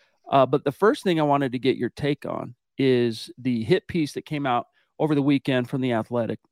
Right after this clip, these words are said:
Unconfirmed reports, s-, league sources claiming that Russell Wilson,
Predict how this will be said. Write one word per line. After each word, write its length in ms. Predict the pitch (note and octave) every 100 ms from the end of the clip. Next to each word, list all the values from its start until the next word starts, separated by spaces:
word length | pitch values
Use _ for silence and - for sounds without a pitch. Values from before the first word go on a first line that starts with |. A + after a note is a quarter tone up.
| _ _ _ _ _ - - -
Unconfirmed 640 | D#3+ D#3+ C#3+ D#3 D3 C3
reports, 640 | B2+ - D3+ C3 - - _ _ _ _ _ _
s-, 260 | - - -
league 400 | C#3+ D3+ E3+ C3+
sources 840 | - - D#3 C#3+ - C#3 A2+ - - _ _ -
claiming 480 | - E3+ F3 D3 C3+
that 180 | C3 -
Russell 380 | D#3 D#3 D#3 C#3+
Wilson, 480 | D3+ D3 C#3+ A#2+